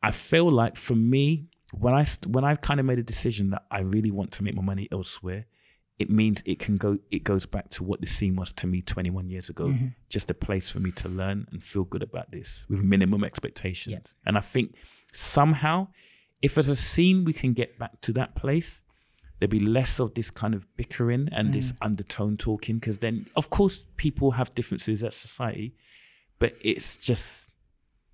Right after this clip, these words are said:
Speaker 1: I don't know. I don't know. I'm not, I, I'm not trying to say let's make a perfect space, but I just think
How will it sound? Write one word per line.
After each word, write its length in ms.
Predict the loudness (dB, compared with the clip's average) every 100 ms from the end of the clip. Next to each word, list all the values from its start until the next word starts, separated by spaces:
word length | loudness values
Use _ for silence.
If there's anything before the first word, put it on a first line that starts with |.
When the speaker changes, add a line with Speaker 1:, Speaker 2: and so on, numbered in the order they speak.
| _ -20 _ -6
Speaker 1:
I 80 | 0
don't 140 | 4 4
know. 220 | 4 2
I 80 | 0
don't 120 | 2
know. 80 | 4
I'm 100 | 4
not, 120 | 2
I, 120 | 2 0
I'm 120 | 0
not 160 | 0
trying 100 | 0 -2
to 60 |
say 140 | 0 -2
let's 160 | -2
make 180 | -2 -4
a 60 | -4
perfect 400 | -4 -4 -8 -10
space, 340 | -4 -4 -2
but 180 | -4 -4
I 60 |
just 180 | -4 -8
think 200 | -8 -10